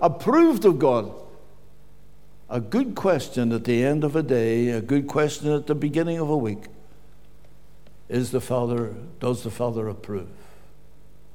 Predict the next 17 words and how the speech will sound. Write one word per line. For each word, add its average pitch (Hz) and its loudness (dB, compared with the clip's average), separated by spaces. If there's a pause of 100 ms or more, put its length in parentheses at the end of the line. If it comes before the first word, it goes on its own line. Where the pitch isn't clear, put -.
(680)
That's 160 2
the 147 2
thing 151 4
that 160 4
should 156 2
govern 190 4
our 202 4
lives. 269 -4 (760)
Where 180 8
we 185 6
go, 170 10
what 185 6
we 180 4
do. 196 2 (1000)
Is 226 4
the 220 6
Father, 208 8